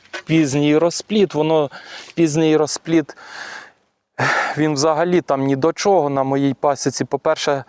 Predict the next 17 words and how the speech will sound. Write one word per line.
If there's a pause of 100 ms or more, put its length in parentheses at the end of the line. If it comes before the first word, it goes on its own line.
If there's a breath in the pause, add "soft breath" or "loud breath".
(180 loud breath)
з
тої
бджоли
там
вона
не
облетиться,
з
неї
толку
не
буде. (400 loud breath)
Плюс,
е,
на
виховання
розплоду